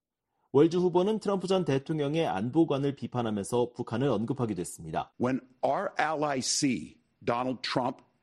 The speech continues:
Speaker 2: turn towards Vladimir Putin, turn towards, uh, North Korea, when we start to
Speaker 1: 우리의
Speaker 2: see
Speaker 1: 동맹들이 도널드 트럼프가 블라디미르 푸틴을 향하고 북한을 향하는 것을 볼 때 또 우리가 연합체를 유지하는 데 있어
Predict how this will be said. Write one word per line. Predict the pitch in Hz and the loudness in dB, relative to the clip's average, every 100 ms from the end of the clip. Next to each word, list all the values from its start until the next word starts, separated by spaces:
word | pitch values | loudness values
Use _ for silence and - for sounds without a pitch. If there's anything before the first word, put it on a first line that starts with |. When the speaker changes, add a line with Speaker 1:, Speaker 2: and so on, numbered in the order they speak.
| _ _ _ | _ _ _
Speaker 2:
turn | - 143 147 - | -4 -2 0 -2
towards | 131 135 131 | 0 -2 -2
Vladimir | - 120 120 117 117 | 0 0 0 0 -2
Putin, | - 101 92 92 80 - - _ _ | -2 -2 -2 -4 -6 -12 -20 _ _
turn | - 147 151 151 | -4 -2 -2 -2
towards, | 131 135 131 - - _ - | -2 -2 -4 -8 -16 _ -4
uh, | 110 107 107 _ _ _ | -2 -2 -6 _ _ _
North | 135 127 123 | -4 -4 -6
Korea, | - 127 92 78 73 _ _ - | -8 -6 -4 -6 -10 _ _ -12
when | 139 | -8
we | 147 | -8
start | - - 170 | -10 -12 -6
to | 131 | 2
Speaker 1:
우리의 | 156 180 | 6 6
Speaker 2:
see | 180 | 4
Speaker 1:
동맹들이 | 147 165 160 160 180 | 0 0 0 0 -2
도널드 | - 143 160 165 170 | -2 0 2 2 2
트럼프가 | 165 156 143 151 160 | -2 -2 0 0 0
블라디미르 | 139 151 143 139 139 170 | 0 0 2 0 0 0
푸틴을 | 180 - 170 165 | -4 -2 0 0
향하고 | 135 131 113 78 - _ _ | 0 -2 -2 -6 -12 _ _
북한을 | - 135 151 180 | -6 -2 2 2
향하는 | 156 190 180 156 | 0 0 2 2
것을 | 139 139 | 2 0
볼 | - 107 | 0 -4
때 | - - _ _ | -6 -8 _ _
또 | 160 156 | 2 4
우리가 | 120 127 156 113 | 2 2 2 2
연합체를 | 90 143 - 147 156 135 | 0 -4 -2 2 2 2
유지하는 | 104 147 143 135 | -2 -2 0 0
데 | 110 | -2
있어 | 95 - 113 113 | -2 0 -2 -2